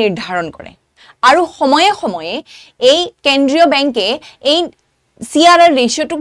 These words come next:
নিজেই সলনিও কৰি থাকে। সলনি কিয় কৰে? মানে বস্তুটো মাৰ্কেটটোক কণ্ট্ৰল কৰিবলৈ এই চি আৰ আৰ বস্তুটো থাকে। কেনেকে কৰে আমি বুজিম, ঠিক আছে? নেক্সট কুৱেশ্যনটো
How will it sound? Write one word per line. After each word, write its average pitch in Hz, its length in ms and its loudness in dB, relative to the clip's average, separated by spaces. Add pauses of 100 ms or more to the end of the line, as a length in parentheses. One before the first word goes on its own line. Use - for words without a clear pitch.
(120)
নিজেই 254 260 0 (120)
সলনিও 254 380 2 (100)
কৰি 175 200 -2
থাকে। - 160 -20 (360)
সলনি 339 360 2
কিয় 370 220 4
কৰে? 330 160 0 (380)
মানে 226 120 0 (140)
বস্তুটো 262 340 -4 (260)
মাৰ্কেটটোক 208 540 -4 (140)
কণ্ট্ৰল 277 340 -2 (100)
কৰিবলৈ 269 320 -2 (100)
এই 247 140 0
চি 247 100 -8 (120)
আৰ 214 140 2
আৰ 214 80 0 (200)
বস্তুটো 185 280 -8 (100)
থাকে। - 180 -20 (320)
কেনেকে 269 340 2
কৰে 254 200 2
আমি 247 100 -2 (100)
বুজিম, 170 240 -6 (300)
ঠিক - 180 -12
আছে? - 120 -12 (1300)
নেক্সট 320 280 -2
কুৱেশ্যনটো 254 340 -4